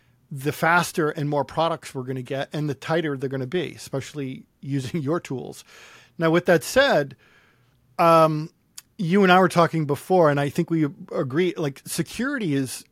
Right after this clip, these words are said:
is paramount, not just for Web two and, and DeFi and everything else,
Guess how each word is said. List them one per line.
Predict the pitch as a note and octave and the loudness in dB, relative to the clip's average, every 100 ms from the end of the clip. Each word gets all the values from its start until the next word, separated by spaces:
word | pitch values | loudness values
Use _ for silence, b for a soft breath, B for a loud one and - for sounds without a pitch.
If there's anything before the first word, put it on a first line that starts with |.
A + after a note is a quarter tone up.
| - | -6
is | C#3+ A#2 B2 - | -4 -6 -12 -16
paramount, | - - G3 F3+ A#2 A1 - _ _ _ _ _ _ _ - | -18 -8 -4 -4 -6 -10 -16 _ _ _ _ _ _ _ -4
not | F3+ F#3+ | -2 -2
just | F#3+ - | -8 -4
for | F3+ | -4
Web | D3 C3+ B2 | -2 -2 -4
two | - G3+ B2+ B2 | -6 -2 -2 -4
and, | C#3 B2+ - | -8 -10 -10
and | C3 A#2+ | -12 -10
DeFi | E3+ F3+ C#3 C3 B2+ | -12 -8 -6 -6 -8
and | B2+ | -10
everything | - C#3 C3+ C#3+ | -10 -10 -10 -8
else, | F#3+ D#3+ - | -6 -6 -10